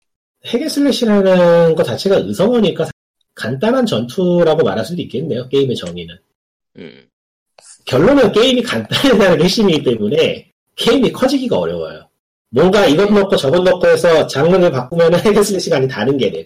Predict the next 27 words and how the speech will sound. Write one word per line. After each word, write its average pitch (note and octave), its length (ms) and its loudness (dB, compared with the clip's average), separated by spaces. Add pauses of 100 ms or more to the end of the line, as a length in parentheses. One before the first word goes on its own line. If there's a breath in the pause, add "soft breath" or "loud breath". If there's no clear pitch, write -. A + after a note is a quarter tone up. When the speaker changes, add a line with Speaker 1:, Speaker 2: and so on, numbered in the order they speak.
Speaker 1:
그러니까 D#3+ 320 -6 (640 loud breath)
디아블로의 B3+ 800 2
색을 C4 340 -2
갖고 C3 300 -4
다른 E3 280 0
게임을 G3 280 4
만든다는 E3 440 2
것 E3 80 2
자체가 F3 420 -2
지금 D#3 240 0
좀 D3+ 140 -2
난제이긴 E3+ 500 0
할 F3+ 140 -4
거예요, C#3 220 0
분리자들로서도. G#2 640 -8 (1000)
Speaker 2:
블리자드도 A2 540 -10
고민은 G#2+ 420 -8
하고 G#2+ 220 -10
있을 - 560 -16
텐데, A2+ 420 -6
문제는 G2+ 340 -8
그 - 100 -20
고민의 G2+ 460 -8
결과물이 B2+ 760 -10 (180)
<laughs> - 260 -20
저거여서야. G2+ 640 -6 (140)
<laughs> - 2000 -18